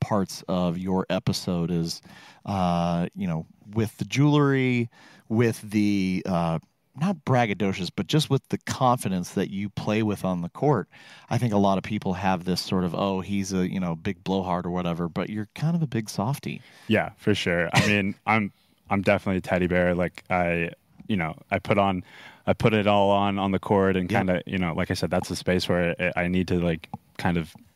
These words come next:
Speaker 2: be up and energy and, like, have all that stuff going. Um, but off the court, I'm definitely, uh, definitely a different guy. And so it'll be cool to, like, have people see the side of me that's, like,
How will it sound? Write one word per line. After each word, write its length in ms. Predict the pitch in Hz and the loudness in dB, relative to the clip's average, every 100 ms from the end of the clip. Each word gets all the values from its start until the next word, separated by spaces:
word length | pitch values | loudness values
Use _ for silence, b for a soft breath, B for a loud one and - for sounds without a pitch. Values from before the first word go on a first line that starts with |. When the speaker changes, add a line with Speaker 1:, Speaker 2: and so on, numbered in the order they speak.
| _ - | _ -4
Speaker 2:
be 160 | 101 101 | 0 2
up 300 | 95 104 - | 4 2 0
and 100 | 95 | -4
energy 640 | 92 101 95 98 101 98 98 | 0 0 2 2 2 2 0
and, 140 | 85 | -2
like, 160 | 82 80 | -4 -4
have 180 | - 92 | 0 2
all 80 | 92 | 2
that 160 | 90 | 0
stuff 240 | - 90 - | -2 -4 -2
going. 320 | 92 90 98 B B B | 0 0 0 B B B
Um, 320 | 90 87 85 | 0 2 2
but 120 | 80 87 | 2 0
off 160 | 85 | 0
the 80 | - | -2
court, 300 | - 85 82 | -4 -2 -2
I'm 100 | 80 80 | -2 -2
definitely, 520 | 82 - 82 82 82 78 | -2 -2 -4 -4 -4 -6
uh, 360 | - - - 110 _ - - - _ | -8 -6 -8 -10 _ -20 -20 -20 _
definitely 300 | - 90 92 | -4 -2 -2
a 60 | 82 | -2
different 300 | 85 - 85 | -2 -2 -2
guy. 220 | 85 85 | 2 2
And 120 | 85 78 | 0 -2
so 180 | 87 85 | -4 -2
it'll 100 | 90 | -4
be 80 | 87 | -4
cool 200 | - 90 | -2 -4
to, 140 | 82 - - | -4 -10 -8
like, 220 | 87 - | -8 -6
have 280 | - 87 - | -2 -2 -2
people 240 | 92 87 | -4 -4
see 160 | - 92 | -4 -2
the 180 | 85 85 | -2 -4
side 320 | - 90 90 | -2 0 0
of 80 | 92 | 0
me 100 | 90 | -2
that's, 220 | 82 - | -2 -4
like, 220 | 82 - | -4 -6